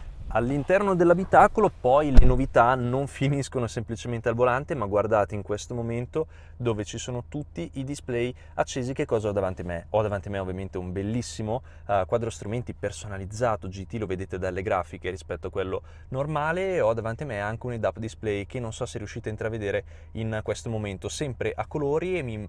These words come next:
mostra sia informazioni per quanto riguarda la guida assistita dell'auto, sia per quanto riguarda le funzioni di navigazione ed eventualmente anche, eh, quelle multimediali. Nella parte centrale un nuovo sistema infotelematico completamente riprogettato di ultima generazione che mi dà accesso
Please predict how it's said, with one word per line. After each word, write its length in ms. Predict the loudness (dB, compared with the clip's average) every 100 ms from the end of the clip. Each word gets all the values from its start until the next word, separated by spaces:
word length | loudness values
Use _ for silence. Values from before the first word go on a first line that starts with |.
| -8
mostra 520 | -2 -2 -2 0 0
sia 160 | 0 -4
informazioni 540 | -2 -4 -4 -4 -4
per 120 | -4
quanto 220 | -6 -4
riguarda 440 | -2 2 4 4 0 -4 -12 -2
la 100 | 0
guida 220 | 0 -4
assistita 400 | -4 -8 -8 -4
dell'auto, 520 | -2 0 0 0 -2
sia 140 | -6
per 120 | -6 -6
quanto 220 | -6 -6
riguarda 380 | 0 2 2 0
le 80 |
funzioni 380 | -2 -6 -6 -6
di 100 | -6
navigazione 640 | -6 -6 -6 -6 -6 -4 -6 -10 -10
ed 100 | -4
eventualmente 560 | -2 -2 -2 -4 -2 0
anche, 360 | 0 0 -4 -4 -8 -8
eh, 220 | 2 2 4
quelle 220 | 6 6 6
multimediali. 800 | 2 0 -2 -2 2 4 4 2
Nella 240 | -2 -2
parte 240 | -2 -2 -2
centrale 380 | -6 -2 0 0
un 60 |
nuovo 180 | -2 -4
sistema 300 | -6 -6 -4
infotelematico 680 | -4 -4 -2 -2 -4 -6 -6
completamente 640 | -6 -6 -4 -2 -4 -4
riprogettato 600 | -6 -6 -6 -4 -2 -2
di 80 | -4
ultima 260 | -6 -4 -4
generazione 580 | -2 0 -2 0 -4 -2
che 120 | -4
mi 100 | 0
dà 160 | 2
accesso 760 | 2 0 -2 0 0 0 0 0